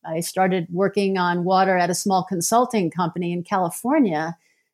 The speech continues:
And then, um, really the great opportunity for me after those few short years was a position at the World Watch Institute in Washington, D C, where, um, I had an opportunity to really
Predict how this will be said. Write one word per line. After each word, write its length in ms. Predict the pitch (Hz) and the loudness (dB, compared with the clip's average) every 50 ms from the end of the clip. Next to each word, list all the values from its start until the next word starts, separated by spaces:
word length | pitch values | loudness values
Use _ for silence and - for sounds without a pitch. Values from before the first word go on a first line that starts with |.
| _ _ _ _ - | _ _ _ _ 0
And 160 | 208 214 220 | 2 2 4
then, 720 | 247 302 311 302 294 269 247 240 226 220 214 202 170 170 - - | 6 6 6 6 6 6 6 6 6 6 4 2 0 -2 -6 -4
um, 560 | 196 202 196 196 190 190 185 185 185 180 - - | -2 0 2 2 0 0 0 -2 -2 -4 -4 0
really 220 | 208 262 277 254 | 2 4 6 6
the 100 | 214 196 | 6 4
great 240 | 175 202 214 220 214 | 4 4 6 6 6
opportunity 640 | 214 208 208 208 190 - - 254 262 254 220 214 196 | 6 4 4 2 -2 0 0 0 2 4 4 4 4
for 180 | 190 - 208 202 | 2 2 0 2
me 260 | 196 196 196 190 185 | 2 2 2 2 2
after 300 | 190 190 196 - 208 196 | 2 0 0 0 -2 -2
those 260 | 180 190 180 170 - | 0 0 -2 -2 -4
few 220 | - - 208 202 190 | -4 -2 -2 -2 -2
short 260 | - - 196 190 175 | 0 -2 -2 -2 0
years 380 | 170 190 196 196 196 185 - | 2 2 4 4 2 0 0
was 360 | 185 180 175 175 165 - - - _ _ _ _ _ _ - | -2 0 0 0 0 -2 -6 -10 _ _ _ _ _ _ -6
a 60 | 185 | 0
position 420 | - 208 185 175 208 196 - - 208 | 2 2 4 4 4 2 2 0 0
at 160 | 190 185 - | 0 0 0
the 60 | 190 | 0
World 260 | 170 196 214 220 208 | 2 4 4 4 4
Watch 300 | 208 202 185 180 - - | 4 4 4 2 2 -2
Institute 680 | 202 190 180 - - - 170 - - 185 175 170 170 165 - | -4 -4 -4 -4 -6 -8 -8 -4 -2 0 0 0 -2 -4 -4
in 240 | 175 175 175 175 170 | -6 -4 -4 -2 -2
Washington, 560 | 170 180 180 - - 185 175 180 190 180 160 | 0 -2 -2 -2 -2 -4 -2 -2 -2 -2 0
D 160 | 165 160 156 | -2 -2 -2
C, 600 | - - - 202 196 185 165 143 143 127 143 147 - | -4 -2 0 2 4 4 4 2 0 -2 -4 -6 -6
where, 500 | 175 175 170 165 165 165 165 165 165 _ _ - - _ _ _ _ _ _ - - | -4 -2 0 2 2 2 0 0 -2 _ _ -20 -20 _ _ _ _ _ _ -8 -2
um, 580 | 175 175 175 170 170 170 170 165 165 165 160 - - | 0 2 2 2 2 2 2 2 0 -2 -2 -2 -2
I 120 | 165 175 180 | 0 0 0
had 320 | 170 170 202 202 202 196 | -2 0 0 2 2 2
an 80 | 190 190 | 2 0
opportunity 640 | 185 180 - 170 - - 233 220 214 196 196 190 | -2 -2 -4 -6 -4 0 0 2 4 4 4 2
to 160 | 190 - 202 180 | 2 0 -4 -2
really 760 | 180 196 240 285 294 277 269 247 233 208 202 196 185 - | -2 -2 0 0 2 4 6 6 6 6 6 6 4 2